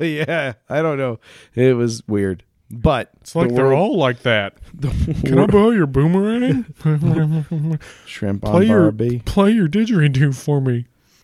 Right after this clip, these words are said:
Speaker 1: Do they? Yeah. I'm, I think it's
Speaker 2: <laughs>
Speaker 1: nationally illegal for them to cook shrimp on barbecues.
Speaker 2: Yeah.
Speaker 1: Uh, my, my, the moral of my story is the world, Egypt crazy. And it's a story that people have always liked. Like, the, the mummy is a,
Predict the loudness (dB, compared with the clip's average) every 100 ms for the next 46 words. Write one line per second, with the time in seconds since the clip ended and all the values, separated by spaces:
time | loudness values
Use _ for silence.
0 | _ -4 -2 0 -2 -2 -6 -6 -4 -4
1 | -2 0 2 2 2 2 0 -4 -6 -4
2 | -2 -2 -2 -2 -2 -2 -2 -2 0 -2
3 | -2 -4 -4 0 0 0 -4 0 0 -2
4 | -16 -18 -4 -2 -2 -4 -4 -2 -2 -4
5 | -2 -4 -6 -6 -8 -8 -12 -6 -4 -4
6 | -8 -18 _ _ _ _ _ -6 -2 2
7 | 2 2 0 0 0 0 -2 0 2 2
8 | 2 2 2 2 0 0 -2 -2 -4 -4
9 | -2 0 -2 -6 _ _ -2 -2 -4 -4
10 | -2 -2 -6 -10 _ _ _ _ -6 -4
11 | -2 -4 -4 -4 -4 -4 -2 2 2 2
12 | 0 -2 0 2 2 0 -4 -4 -4 -2
13 | -4 -2 -2 0 0 -2 -4 -4 -4 -4